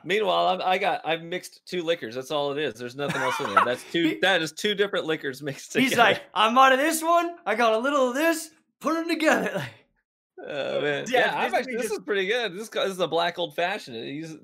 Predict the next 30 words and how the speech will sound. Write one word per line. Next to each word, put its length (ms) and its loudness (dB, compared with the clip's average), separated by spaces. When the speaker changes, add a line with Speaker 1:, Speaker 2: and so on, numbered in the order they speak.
Speaker 1:
this 200 -10
is 80 -10
a 80 -2
coffee 340 -4
liqueur. 320 -2
They 100 2
actually 200 -4
roast 280 -2
their 140 2
own 140 -2
coffee 340 0
beans 320 -8
and 80 -8
make 180 -6
a, 300 -4
a 80 -10
coffee 320 -2
liqueur 360 -6
out 100 -4
of 60 -2
it. 20 -4
Speaker 3:
I'm 60 -4
Speaker 1:
And 100 -6
you 20 -6
Speaker 3:
surprised 360 0
Speaker 1:
mix 100 -2
Speaker 3:
you 80 0
Speaker 1:
it. 20 2
Speaker 3:
would 160 2
pollute 680 2